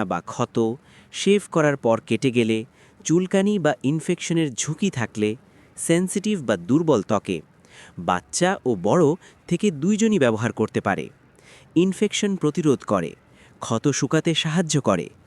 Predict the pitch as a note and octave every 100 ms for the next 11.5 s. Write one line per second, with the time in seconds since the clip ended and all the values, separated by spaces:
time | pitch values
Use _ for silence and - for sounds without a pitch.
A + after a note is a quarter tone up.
0 | - - F#2+ G#2 F#2 F#2+ G#2+ C3+ F3+ F#3+
1 | F#3 G2+ G#1+ - _ _ _ _ _ _
2 | - G#3+ G#3 A3 G3+ C#3 D3 C#3 A#2+ G2+
3 | F2 F2 C2+ - _ _ - - _ G2+
4 | G#2 - D3+ D#3 D#3 C3+ B2 B2+ - G2
5 | G2+ - C3+ - D3 F#3+ B3 - - -
6 | - F#3+ G#3+ - G#3+ G#3 - G#3 F#3 G#2+
7 | F#2+ D2+ C2+ _ _ - - A#2+ F3 G3
8 | - C#3+ F#3 - - G#3+ G#3 B2+ E3+ F3
9 | F3 A#2+ A2+ A2+ A2 G2+ F#2 E2 D2 -
10 | _ - - - F3 A#2 D#3 G#3 - G#3
11 | G3 B2+ F#2+ E2